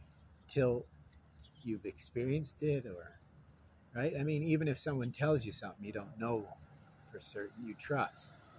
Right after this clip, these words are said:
until you experience it. Many things in life we trust without ever having experienced.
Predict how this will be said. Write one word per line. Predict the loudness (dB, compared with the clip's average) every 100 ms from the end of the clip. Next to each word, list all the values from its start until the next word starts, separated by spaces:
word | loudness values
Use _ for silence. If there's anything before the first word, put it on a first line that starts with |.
| -20 -20 -20 -18 -8
until | -6 -4 0 0
you | 2 -2
experience | -6 -4 -2 0 -2 -8
it. | -14 -6
Many | 2 4 4
things | 2 -2 -6 -10
in | -10
life | -6 -8 -10 -20 -20 -20 -18 -18 -16 -10
we | -10
trust | -2 0 0 -2 -10 -12 -14 -12 -12 -14 -12 -4
without | 4 6 6
ever | 2 -6 -8
having | -8 -8 -14 -16
experienced. | -16 -14 -14 -14 -16 -16 -18 -18